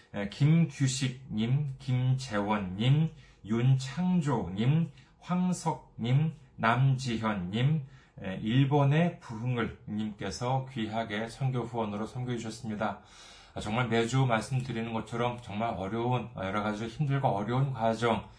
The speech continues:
있는, 어, 상황임에도 불구하고 이렇게 일본 선교에 관심을 가져주시니 얼마나 감사한지 모릅니다. 예수님의 놀라운 축복과 넘치는 은혜가 함께 하시기를 주님의 이름으로 축원드립니다.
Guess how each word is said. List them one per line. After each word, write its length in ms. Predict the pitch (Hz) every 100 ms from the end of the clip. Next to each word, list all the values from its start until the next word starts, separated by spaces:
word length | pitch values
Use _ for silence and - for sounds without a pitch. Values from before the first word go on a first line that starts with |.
| - -
있는, 460 | 117 110 113 131
어, 140 | 107 101
상황임에도 640 | - 131 131 120 117 117
불구하고 680 | 110 113 113 117 113 117 113 - -
이렇게 240 | - 131 139
일본 480 | 113 120 120 131 131
선교에 480 | - 143 131 127
관심을 560 | 127 - 107 - 120 110
가져주시니 720 | - 104 107 104 - 110 110 - - -
얼마나 420 | 101 104 120 131 131
감사한지 880 | - 113 107 113 104 107 101 110 110
모릅니다. 600 | 95 104 101 104 107 87 - - -
예수님의 460 | 123 127 147 151 135
놀라운 540 | - 120 139 147 147
축복과 720 | - - 156 - 139 120 - -
넘치는 460 | 107 104 110 110
은혜가 300 | 101 98 101
함께 240 | 110 131 143
하시기를 500 | 131 - 131 117 - - -
주님의 320 | - 101 90
이름으로 300 | 85 82 87
축원드립니다. 840 | - - 135 123 110 98 101 98